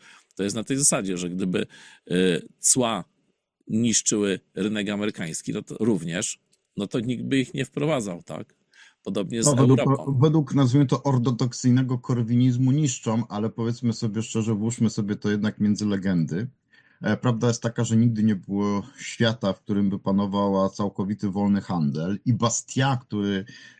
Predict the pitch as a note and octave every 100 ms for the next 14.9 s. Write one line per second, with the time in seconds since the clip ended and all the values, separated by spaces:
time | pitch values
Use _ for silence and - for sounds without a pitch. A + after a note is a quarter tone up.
0 | - G2 G2+ G2 - A2+ G2+ B2+ A#2+ A2
1 | - G#2+ A#2 G#2+ A#2 G#2 G#2 G2 - F#2
2 | A2+ C3 D3 C#3 D3+ E3 F3+ F#3 - -
3 | - _ _ - - - G#2+ G#2 A#2 A#2+
4 | C3 C#3+ C3 - A#2 A2+ B2 - - A2
5 | A2+ A#2+ - G#2+ A#2 A2 G2+ A2 G#2+ -
6 | B2+ B2+ B2+ - C#3+ F#3 B2+ - - G#2+
7 | G2+ - G#2 F#2+ - D#2+ F#2+ A#2 G#2+ G#2+
8 | F#2+ A#2 A#2 A2 A#2+ A#2+ A2+ G#2 - G2
9 | - G#2+ G#2 F#2+ F#2+ F#2+ - F#2 - F#2+
10 | - - F#2 F2+ - - - D#2+ - D2
11 | C2 A1+ A#2+ - _ _ _ _ _ _
12 | A#2 C3 C#3+ B2 G2 C#3 D#3+ C3+ C3 B2
13 | - B2 B2+ C#3+ B2 G#2+ G#2 A#2 B2+ A#2
14 | A#2+ B2 A2 A#2+ F#2+ F2 G2 A#2 G#2